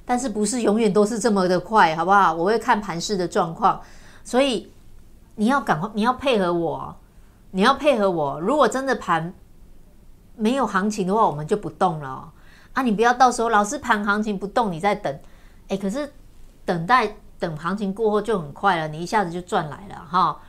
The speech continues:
其实都是一样的，只是说可能它集中在某一些地方而已。可是没有提前的准备，就没有后面的获利啊。我们把今天的天钰获利十趴卖出，为的是什么？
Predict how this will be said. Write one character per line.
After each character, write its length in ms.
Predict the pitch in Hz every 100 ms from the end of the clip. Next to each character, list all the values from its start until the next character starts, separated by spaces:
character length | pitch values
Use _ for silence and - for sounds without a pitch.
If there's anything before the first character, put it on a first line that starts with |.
| - - -
其 120 | 233
实 200 | 254 247 -
都 140 | 247
是 160 | 254 220
一 140 | 180
样 180 | 214 185
的， 100 | 160
只 180 | 147 156
是 140 | 214
说 160 | 214 208
可 120 | 175
能 120 | 143
它 140 | 190 196
集 200 | 156 147
中 220 | 165 165
在 180 | 185 160
某 280 | 147 139
一 80 | 160
些 160 | 156 165
地 260 | 180 175
方 260 | 185 139 139 135
而 60 |
已。 140 | 131 165 - - -
可 80 | 196
是 140 | 247
没 80 | 254
有 100 | 233
提 180 | 180 175
前 140 | 180
的 80 | 170
准 240 | 165 147 147
备， 140 | 170
就 100 | 196
没 140 | 175
有 80 | 165
后 160 | 160 180
面 180 | 180 156
的 80 |
获 240 | 151 165 151
利 220 | 147 143
啊。 120 | 151 - - - - - -
我 140 | - 247
们 100 | 302
把 140 | 240
今 180 | - 349
天 160 | 370 349
的 80 |
天 300 | - 294 294
钰 160 | 302 269
获 400 | - 349 311 277
利 260 | 294 262 220
十 260 | - 196
趴 300 | 202 202 196
卖 180 | 196 175
出， 300 | 170 190 226
为 220 | 285 254
的 100 | 208
是 160 | 208 240
什 180 | 180 160
么？ 160 | 143